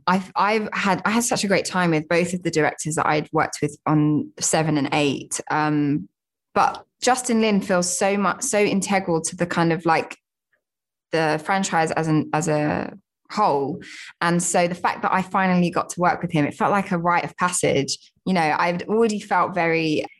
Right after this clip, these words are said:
welcomed and initiated into the team, but suddenly I felt like this was, like, the final, the final stamp of,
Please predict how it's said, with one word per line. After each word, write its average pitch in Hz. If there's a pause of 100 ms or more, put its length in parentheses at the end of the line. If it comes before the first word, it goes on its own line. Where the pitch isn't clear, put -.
welcomed 175
and 165
initiated 160
into 165
the 160
team, 165
but -
suddenly 180
I 160
felt 156 (180)
like 151 (580)
this 175
was, 165
like, -
the 160
final, 151 (480)
the 170
final 143
stamp 151
of, 147